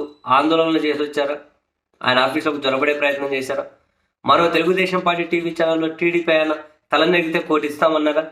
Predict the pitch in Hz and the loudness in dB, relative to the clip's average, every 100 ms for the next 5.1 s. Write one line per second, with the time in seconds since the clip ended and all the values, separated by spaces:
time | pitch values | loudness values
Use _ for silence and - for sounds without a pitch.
0 | - _ _ _ - 127 135 156 147 143 | -10 _ _ _ 0 2 4 4 4 2
1 | 139 135 151 135 - _ _ _ _ _ | 2 0 -4 -6 -16 _ _ _ _ _
2 | _ _ _ 147 170 185 180 170 165 156 | _ _ _ 2 4 4 2 0 2 0
3 | 160 160 156 151 147 143 139 127 135 160 | 0 -2 0 0 0 -2 -2 0 0 0
4 | 156 147 185 - 139 156 147 143 143 139 | -2 -2 -4 -2 -4 -2 -2 -2 -2 -2